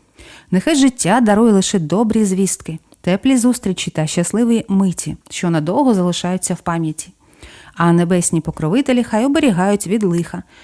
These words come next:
підказують правильні рішення і допомагають впевнено крокувати до здійснення мрій.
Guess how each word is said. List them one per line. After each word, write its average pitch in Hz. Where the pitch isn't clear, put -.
підказують 233
правильні 175
рішення 196
і 170
допомагають 170
впевнено 214
крокувати 170
до 165
здійснення 170
мрій. 170